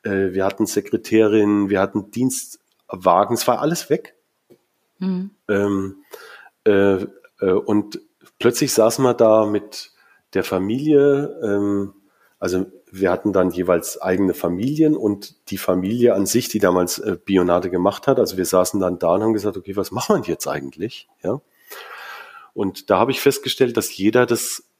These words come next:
Speaker 1: jeder von uns ganz anders gesehen hat. Also, ähm,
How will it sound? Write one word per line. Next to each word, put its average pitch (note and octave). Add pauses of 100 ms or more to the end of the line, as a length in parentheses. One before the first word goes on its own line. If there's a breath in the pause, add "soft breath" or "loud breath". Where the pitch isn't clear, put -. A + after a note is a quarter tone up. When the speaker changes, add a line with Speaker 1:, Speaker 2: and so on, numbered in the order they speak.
(120)
Speaker 1:
jeder A2+
von B2+
uns A#2
ganz G#2
anders G#2+
gesehen F2+
hat. -
Also, E2+ (540 loud breath)
ähm, F2+